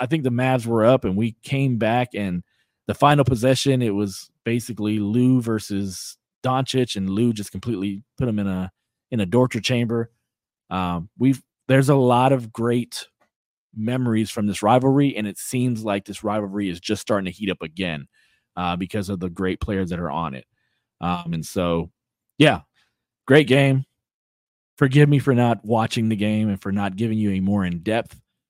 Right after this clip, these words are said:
um, recap, but I love it, man. I love that, that we were able to fight back. You know, it, it sucks that we put ourselves in that position,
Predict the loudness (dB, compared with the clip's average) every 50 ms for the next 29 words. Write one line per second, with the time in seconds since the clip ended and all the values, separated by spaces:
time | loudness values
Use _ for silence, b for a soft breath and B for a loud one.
0 | _ _ _ _ _ _ -12 -10 -10 -10 -12 -12 -14 -14 -14 -16 _ _ _ _
1 | _ _ _ _ _ _ _ -6 -4 -4 -2 2 2 2 2 2 -2 _ _ -16
2 | -16 -16 -10 _ 0 2 2 4 2 0 _ -6 -14 -14 -14 _ _ _ _ _
3 | _ _ -6 -2 0 2 2 2 2 0 -2 -2 -4 -6 -8 -8 -6 -6 -4 -2
4 | 0 0 0 2 2 0 0 0 0 0 0 0 2 2 2 0 0 0 -2 -4
5 | -2 0 0 0 0 -2 -2 -2 -2 -2 -4 _ -16 -20 _ _ _ _ -6 -4
6 | -4 -2 -2 -4 -4 -6 -6 -10 -8 -2 -2 -2 0 0 0 0 0 2 4 4
7 | 4 4 4 2 0 0 0 -2 -4 -4 -6 -6 -2 -2 0 2 2 0 0